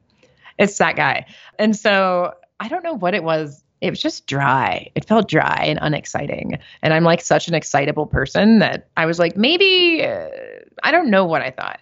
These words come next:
I was just like, "Maybe just, let me just give this a second chance." And I was already gonna be in Boulder and, like, whatever. I, I, I agreed to go to dinner.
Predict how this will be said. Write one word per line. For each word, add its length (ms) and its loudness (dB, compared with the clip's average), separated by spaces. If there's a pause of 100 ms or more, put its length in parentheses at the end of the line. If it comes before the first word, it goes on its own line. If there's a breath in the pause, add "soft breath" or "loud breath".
I 100 2
was 160 -4
just 160 -14
like, 120 -4
"Maybe 260 4
just, 220 -8
let 140 4
me 60 6
just 180 -4
give 140 2
this 120 -4
a 60 -20
second 240 -6
chance." 300 -8
And 100 2
I 60 2
was 80 0
already 180 4
gonna 140 2
be 100 2
in 120 0
Boulder 440 0
and, 160 -4
like, 260 -10
whatever. 440 -2
I, 240 -2
I, 80 -2 (100)
I 80 0
agreed 360 -2
to 40 -20
go 80 -2
to 80 -8
dinner. 380 -4